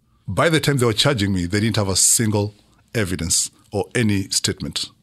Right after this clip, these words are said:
So the first statement was written four months after my arrest in April. Because I have all the statements, we have all the dates, so we could see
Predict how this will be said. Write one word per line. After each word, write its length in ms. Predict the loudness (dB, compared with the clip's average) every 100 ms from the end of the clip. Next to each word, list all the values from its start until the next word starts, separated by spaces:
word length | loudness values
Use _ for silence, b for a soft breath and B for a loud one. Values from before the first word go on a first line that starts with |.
| _ B B B
So 140 | B -2
the 100 | -2
first 280 | 2 0 2
statement 280 | 0 0
was 160 | 0 0
written 320 | 0 0 -4 -10
four 240 | -4 0
months 320 | 2 0 -2 -4
after 280 | -4 -4 -8 -10 -6
my 120 | -4
arrest 460 | -4 -4 -4 -6 -8 _ -10
in 140 | -6
April. 320 | -4 -6 -10 -14 _ _ _ _ _ _ b b
Because 280 | -8 -4 0
I 80 | 0
have 260 | 2 0 2
all 120 | 0
the 100 | 0
statements, 480 | -2 -2 -2 -2 -4
we 80 |
have 200 | -2 -2
all 120 | -2 -4
the 120 | -4
dates, 360 | -4 -2 -4 -4 B -4
so 120 | -2
we 60 |
could 200 | -2 0
see 280 | 0 0 -2